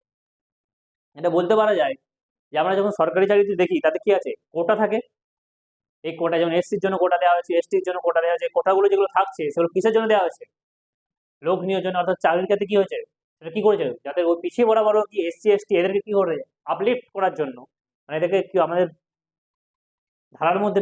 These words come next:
মিলানোর জন্য কি করেছে? ওদের জন্য কোটাকে কি করে সংরক্ষণ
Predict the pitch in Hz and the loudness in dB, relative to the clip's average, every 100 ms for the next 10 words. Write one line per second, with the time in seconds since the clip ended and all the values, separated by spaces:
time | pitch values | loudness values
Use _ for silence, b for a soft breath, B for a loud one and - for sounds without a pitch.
0 | 165 160 196 214 220 175 170 - 196 202 | 0 0 0 0 -2 -4 -8 -6 -4 -2
1 | 247 - _ _ _ 147 175 190 - - | -4 -6 _ _ _ -6 -2 -2 -4 -12
2 | _ _ - 151 180 196 196 196 160 - | _ _ -14 -4 -2 -2 -2 0 0 -2
3 | 151 160 165 180 | -6 -4 -4 -4